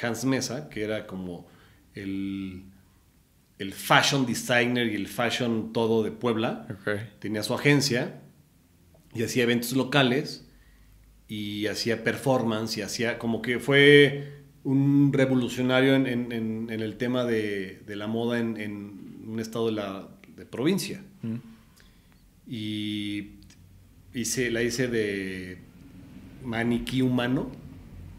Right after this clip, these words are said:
Speaker 1: Palacio de Hierro, en las noches Palacio, puta, nos, nos maquillaban así como maniquís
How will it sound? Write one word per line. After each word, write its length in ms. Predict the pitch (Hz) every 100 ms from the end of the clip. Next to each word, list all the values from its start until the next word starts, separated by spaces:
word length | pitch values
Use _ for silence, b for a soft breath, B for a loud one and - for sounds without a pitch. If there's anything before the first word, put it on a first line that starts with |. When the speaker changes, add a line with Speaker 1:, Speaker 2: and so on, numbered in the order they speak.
| - -
Speaker 1:
Palacio 280 | 107 120 135
de 80 | 135
Hierro, 480 | 143 156 214 294 - B B - -
en 460 | - 113 113 113 110
las 260 | 113 110 - - - - -
noches 320 | 143 143 143 -
Palacio, 600 | 127 135 151 170 220 302 B B B B -
puta, 200 | - 113
nos, 280 | 110 113
nos 220 | 147 127 117
maquillaban 440 | 117 123 139 160
así 180 | 131 135
como 220 | 135 131
maniquís 680 | 113 104 101 - 151 262 -